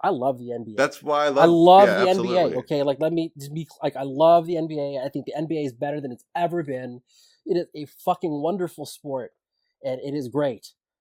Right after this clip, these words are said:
Speaker 1: Um, I love baseball just as much because it is just so different,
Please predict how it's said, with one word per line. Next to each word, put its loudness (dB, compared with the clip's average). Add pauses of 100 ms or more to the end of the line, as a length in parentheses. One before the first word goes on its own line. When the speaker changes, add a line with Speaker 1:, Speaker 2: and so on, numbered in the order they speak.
(360)
Speaker 1:
Um, -6 (920)
I -6
love -2
baseball -8
just -20
as -20
much -20 (280)
because -6
it -10
is -16
just -12
so -18
different, -16